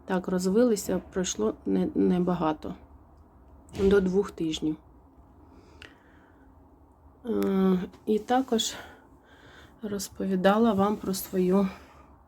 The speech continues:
Elastic Love. У мене запитували про цю орхідейку, коли я виставляла її в інтернет, чи не продаю я її.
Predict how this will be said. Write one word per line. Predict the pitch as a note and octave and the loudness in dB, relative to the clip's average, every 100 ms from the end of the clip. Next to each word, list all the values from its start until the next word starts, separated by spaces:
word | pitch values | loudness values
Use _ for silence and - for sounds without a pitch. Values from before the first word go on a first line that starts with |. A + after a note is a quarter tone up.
| _ - _ _ - | _ -20 _ _ -6
Elastic | F#3+ F3+ F#3 - F#3+ | 0 0 0 -4 -6
Love. | F3+ E3 E3 - - - - _ - - - - - - - - - - - - - - - - - - - - - - | -2 -2 -4 -12 -20 -20 -20 _ -20 -20 -20 -20 -20 -20 -20 -20 -20 -20 -20 -20 -20 -20 -20 -20 -20 -20 -20 -20 -16 -6
У | |
мене | G#3+ G3+ F#3+ | 0 4 4
запитували | F#3 F#3+ F#3 F3 F3+ F3+ F#3 | 4 2 0 0 0 2 2
про | F#3+ F#3+ | 0 -4
цю | F#3+ G3+ | -2 0
орхідейку, | G3 - G3 G#3 G#3 G3 | 0 -2 -2 0 0 -4
коли | F#3+ F#3+ F#3 | -2 2 4
я | F#3 | 4
виставляла | F#3+ F#3+ - G3 G3 G3 G3 | 2 -2 -6 -4 -2 0 2
її | F#3+ F#3+ F#3+ | 4 4 4
в | |
інтернет, | F#3+ F#3+ G3 F#3+ G3 G3 - | 4 2 2 2 2 0 -2
чи | - | 2
не | F3+ | 2
продаю | F3 F3+ E3+ F3 F#3 A#3 | 2 -2 2 4 6 6
я | G#3+ A3 | 6 6
її. | A3 G#3+ G#3 G#3+ | 6 4 2 0